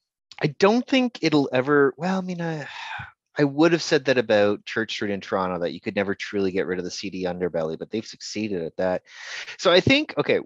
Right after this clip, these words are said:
uh, one of the concerns, uh, is that, uh, the village in Montreal was not really a living neighborhood for quite some time. There were a lot of boarded up storefronts. So last time I went there, uh, maybe something like one in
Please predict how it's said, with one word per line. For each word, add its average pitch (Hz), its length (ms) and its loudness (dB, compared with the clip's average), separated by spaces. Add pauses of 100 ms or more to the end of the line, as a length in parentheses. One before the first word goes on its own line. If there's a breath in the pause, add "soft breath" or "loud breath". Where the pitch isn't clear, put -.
uh, 120 120 -4 (160)
one 180 240 4
of - 20 0
the 254 80 2
concerns, 139 840 0 (100)
uh, 95 220 -4 (360)
is 123 420 4
that, 107 400 2 (760)
uh, 104 260 2
the 107 120 -2
village 151 540 2
in 107 680 -4 (200)
Montreal 104 560 0
was 98 220 -8
not 120 180 -2 (160)
really 104 300 -4
a 92 80 -2
living 87 260 -6
neighborhood 82 540 -14 (100)
for - 140 -12
quite 113 180 -2
some 95 120 -12
time. 85 220 -8
There 98 120 -2
were 113 60 4
a 117 60 4
lot 123 300 6
of 135 140 -4
boarded 113 260 0
up 101 100 0
storefronts. - 640 -10 (140)
So - 160 0
last 127 320 4
time 156 100 -4
I 139 100 2
went 113 240 0
there, 101 420 2 (680)
uh, 98 460 2
maybe 113 300 -4
something 110 340 -8
like 95 340 0 (140)
one 110 440 0
in 110 220 -4